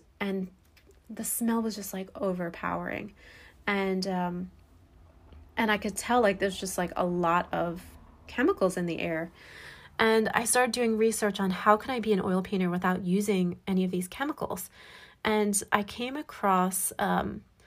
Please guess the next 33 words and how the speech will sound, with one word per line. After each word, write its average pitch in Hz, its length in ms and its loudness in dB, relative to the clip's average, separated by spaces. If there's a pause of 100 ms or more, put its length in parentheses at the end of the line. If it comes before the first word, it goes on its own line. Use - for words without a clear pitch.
(440)
Chelsea 233 380 0
Classical 214 580 0
Studio 190 640 0
makes 185 360 0
these 175 580 -2
solvents 196 760 0 (140)
that 175 260 0
are 185 120 0
non-toxic. 180 880 -2
So, 180 400 0 (840)
um, 175 320 0 (180)
I 208 180 2
actually 214 360 0
use 190 540 2
lavender 196 460 0
spike 190 440 -2
oil, 175 420 0 (200)
which 220 180 2
is 220 160 2
what 214 220 6
the 277 120 -2
old 208 180 4
masters 180 460 2
used. 175 380 -4
It's 196 180 -4
actually 190 280 -2
what 190 200 -2
Rembrandt 180 440 0
used 214 480 -4
to - 100 -8
build 180 220 0
his 185 160 -6
paintings. 208 520 -6